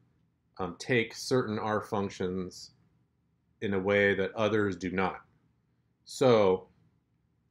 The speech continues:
this will become problematic later on, and I will probably do a short video that is, um, just about class of objects. But for now, I'm gonna introduce you to the class function.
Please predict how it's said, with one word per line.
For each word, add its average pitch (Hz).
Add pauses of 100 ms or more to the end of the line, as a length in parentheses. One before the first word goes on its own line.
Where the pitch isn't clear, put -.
(120)
this 117
will 120
become 107
problematic 98
later 87
on, 80 (340)
and 98
I 98
will 92
probably 107
do 95 (800)
a 90
short 101
video 95
that 90
is, -
um, 90 (140)
just -
about 92 (640)
class 95
of 90
objects. 123 (1080)
But -
for 107
now, 98 (160)
I'm 98
gonna 101
introduce 107
you 90
to 87
the 82
class 98
function. 95